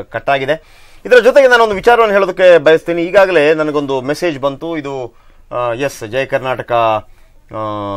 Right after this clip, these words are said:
ಬೆಂಗಳೂರು ಶಾಖೆಯ, ಆ, ಬೆಂಗಳೂರು, ಆ, ಜಯ ಕರ್ನಾಟಕ, ಆ, ಕಾರ್ಯಾಧ್ಯಕ್ಷರಾಗಿರುವಂಥ ಗುಣರಂಜನ್ ಶೆಟ್ಟಿ ಅವರು ಒಂದು ಮೆಸೇಜ್ ಕಳಿಸಿದ್ದಾರೆ. ಅದೇನು ಅಂತಂದ್ರೆ,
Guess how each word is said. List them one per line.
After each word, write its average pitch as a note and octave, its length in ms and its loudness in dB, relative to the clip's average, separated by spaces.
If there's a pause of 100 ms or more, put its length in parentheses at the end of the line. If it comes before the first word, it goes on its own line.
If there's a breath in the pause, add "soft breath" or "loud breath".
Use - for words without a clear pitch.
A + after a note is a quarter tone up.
(260)
ಬೆಂಗಳೂರು B2+ 420 -6
ಶಾಖೆಯ, A2+ 460 -8 (600)
ಆ, G2 280 -10
ಬೆಂಗಳೂರು, B2+ 500 -8
ಆ, - 1300 -14
ಜಯ C3+ 140 -2
ಕರ್ನಾಟಕ, C3+ 420 -8 (1080)
ಆ, G2 400 -6 (240)
ಕಾರ್ಯಾಧ್ಯಕ್ಷರಾಗಿರುವಂಥ A#2+ 840 -2
ಗುಣರಂಜನ್ B2+ 540 -4
ಶೆಟ್ಟಿ G2+ 280 -10
ಅವರು G2+ 160 -6
ಒಂದು F#2+ 520 -12
ಮೆಸೇಜ್ A2 400 -10
ಕಳಿಸಿದ್ದಾರೆ. G#2 420 -10
ಅದೇನು A#2 220 -8
ಅಂತಂದ್ರೆ, B2+ 460 -6